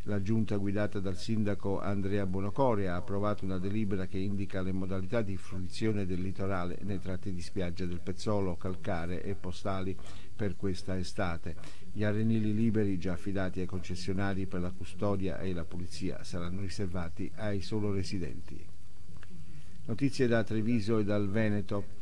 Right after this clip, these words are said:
Scontro tra moto, due morti a Romano d'Ezzelino, un centauro e la sua compagna sono deceduti nel violento impatto contro un altro mezzo all'uscita da una semicurva sulla provinciale verso Cimagrappa.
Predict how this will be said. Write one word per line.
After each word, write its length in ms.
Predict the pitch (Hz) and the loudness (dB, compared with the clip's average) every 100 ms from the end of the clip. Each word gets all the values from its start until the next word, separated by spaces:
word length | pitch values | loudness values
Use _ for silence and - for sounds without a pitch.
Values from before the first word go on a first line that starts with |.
| - - - | -2 -2 -2
Scontro 460 | - 120 113 113 | 0 0 2 2
tra 180 | 107 107 | 0 2
moto, 480 | 110 113 107 107 104 | 2 2 2 0 0
due 260 | 101 107 | 2 2
morti 420 | 101 101 98 95 104 | 2 0 0 0 0
a 80 | |
Romano 400 | 98 98 104 101 | 0 0 0 0
d'Ezzelino, 640 | 95 101 92 104 113 101 98 | 0 0 0 2 2 2 0
un 80 | 92 | 0
centauro 540 | 95 87 104 101 92 | 0 0 0 0 0
e 20 | |
la 80 | 90 | 0
sua 160 | 95 95 | 0 0
compagna 560 | 98 87 104 101 92 | 0 0 0 0 0
sono 260 | - 95 95 | 0 0 0
deceduti 600 | 92 90 95 104 95 95 | 0 0 0 0 0 0
nel 220 | 95 92 | 0 0
violento 500 | 90 92 95 95 101 | 0 0 0 0 0
impatto 600 | 95 90 73 76 - 90 | 0 0 -2 -2 -2 -2
contro 400 | - 90 87 90 | -2 0 0 0
un 100 | 87 | 0
altro 300 | 85 82 92 | 0 -2 -2
mezzo 460 | 92 92 90 92 90 - - - | 0 0 0 0 0 -2 -2 -2
all'uscita 600 | 95 95 - 110 98 98 | -2 0 0 0 0 0
da 100 | 95 | 0
una 160 | 92 90 | 0 0
semicurva 720 | 98 98 92 82 82 85 76 | 0 0 0 -2 -2 -2 -2
sulla 280 | - 95 90 | -2 -2 -2
provinciale 560 | 98 95 92 95 90 87 | 0 0 0 0 0 0
verso 340 | 85 - 92 | 0 -2 -2
Cimagrappa. 880 | - 98 90 85 80 53 - - | -2 0 0 0 -2 -2 -2 -2